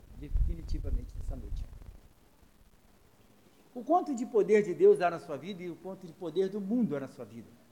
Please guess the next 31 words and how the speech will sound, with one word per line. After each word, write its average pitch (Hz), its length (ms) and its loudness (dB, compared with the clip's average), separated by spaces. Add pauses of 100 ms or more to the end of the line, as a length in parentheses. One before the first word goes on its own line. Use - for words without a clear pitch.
(1080)
Quanto 294 400 6
de 196 100 4
autoridade 233 840 6
espiritual 202 580 2
você 185 220 -8
tem 202 260 -8
em 196 40 -10
você 175 300 -4
mesmo, 202 300 4
porque 185 240 -4
você 175 420 -10 (180)
já 170 160 -4 (400)
tem 202 160 -2
se 208 120 -12
esvaziado 185 800 6 (320)
dos 180 140 -4
seus 277 320 0
poderes, 220 460 8
deixado 202 400 -2
o 196 40 -10
poder 202 480 -2
de 165 100 -14
Jesus 170 360 -6
agir 156 280 -4
em 143 80 -6
sua 143 140 -10
vida? 120 260 -14 (300)
Quanto, 294 440 4 (640)
o 226 80 -16
que 330 200 2
mais 262 540 4